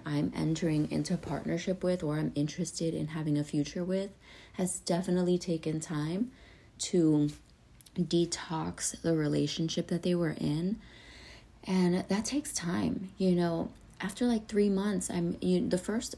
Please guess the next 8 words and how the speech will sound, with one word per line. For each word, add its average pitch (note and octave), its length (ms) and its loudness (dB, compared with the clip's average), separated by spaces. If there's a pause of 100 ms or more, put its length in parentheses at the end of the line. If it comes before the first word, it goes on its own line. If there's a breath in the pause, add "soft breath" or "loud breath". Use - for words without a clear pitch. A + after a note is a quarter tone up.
(160)
thirty F3 240 0
days, D#3 500 2
your D#3+ 160 -2
body's, D#3 380 -2
like, E3 160 -4
convulsing D3 880 -2
because D3 680 -2
you, D3 400 0